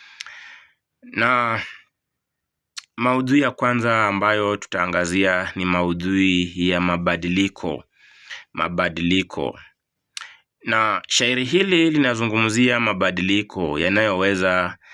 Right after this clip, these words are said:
kutokea katika maisha ya watu baada ya tukio fulani, na tukio hili ni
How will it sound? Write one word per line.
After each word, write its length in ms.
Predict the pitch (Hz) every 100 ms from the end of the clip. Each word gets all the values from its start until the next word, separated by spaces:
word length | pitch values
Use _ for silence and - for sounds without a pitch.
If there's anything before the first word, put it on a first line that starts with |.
| - - -
kutokea 760 | 92 95 87 - 135 95 71 -
katika 440 | - 90 98 98 101
maisha 440 | 87 87 92 -
ya 100 | 82
watu 600 | 78 87 90 - 85 73 - _ _ - - _ -
baada 520 | 87 82 90 95 98
ya 280 | 95 131 147
tukio 420 | - - - 87 95
fulani, 560 | - 78 87 80 78
na 120 | 76
tukio 400 | 85 - - 85
hili 560 | 90 127 139 85 78 95
ni 220 | 80 80